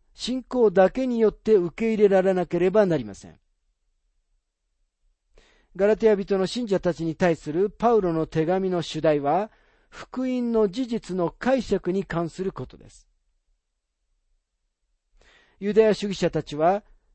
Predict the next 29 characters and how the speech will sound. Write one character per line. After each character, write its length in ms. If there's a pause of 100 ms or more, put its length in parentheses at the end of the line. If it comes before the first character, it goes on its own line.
パ 160
ウ 60
ロ 140
を 20
追 80
い 80
か 140
け 100
て、 340 (260)
ガ 160
ラ 140
テ 120
ヤ 100
地 180
方 180
に 120
入 160
っ 20
て 200
き 120
ま 100
し 120
た。 100 (1700)
し 80
か 100
し 80
彼 220
ら 80
は、 300